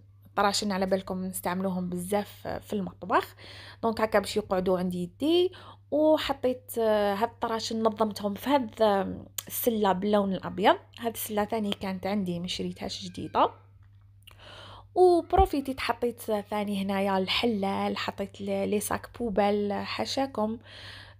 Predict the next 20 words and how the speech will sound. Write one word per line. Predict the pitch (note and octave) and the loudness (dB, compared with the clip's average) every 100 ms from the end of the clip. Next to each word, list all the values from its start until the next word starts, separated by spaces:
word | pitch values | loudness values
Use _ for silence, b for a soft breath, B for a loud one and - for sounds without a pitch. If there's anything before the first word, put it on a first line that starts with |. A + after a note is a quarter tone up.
| - | -8
آه، | G#3+ A3 | -2 0
حطيت | A3 - - B3 | 0 -2 -2 0
هاد | B3+ A3+ | 0 6
لي | A#3 | 6
غامكا | A3+ A#3 A3 - G#3+ G#3 | 6 0 -4 -8 -4 -2
اللي | G#3+ A3 | -2 -2
نحتاجهم | G#3+ - - G#3 G#3 G#3 | -2 -4 -4 -2 -2 0
بزاف | G#3 G#3+ B3+ - - | 0 2 2 0 -4
في | A3 G#3 - | -4 -4 -10
التصوير، | - C#4+ - G3+ G#3+ | -6 -4 0 2 2
هادو | G3+ G3+ | 0 -4
الصغار. | A#3+ - G3 G3+ G#3+ B B B B - | -4 -6 -2 -2 -4 B B B B -8
هنا | A3 A#3+ C4+ B3 G3+ A#3 | -4 4 6 8 6 2
هادو | A3+ A#3+ | 0 0
الاشياء | A3+ - - - B3+ - | -4 -6 -6 -4 -2 -2
اللي | A3+ | -4
نستعملهم | A3+ G#3+ A#3 A3 A3 G#3+ G#3+ | -8 -8 -6 -2 -2 -2 2
يوميا | A3+ A3 G#3+ G#3+ G3 G3 | 2 2 0 -2 -4 -6
في | - | -14
التصوير، | - G#3+ - C4 D4+ | -14 -10 0 4 4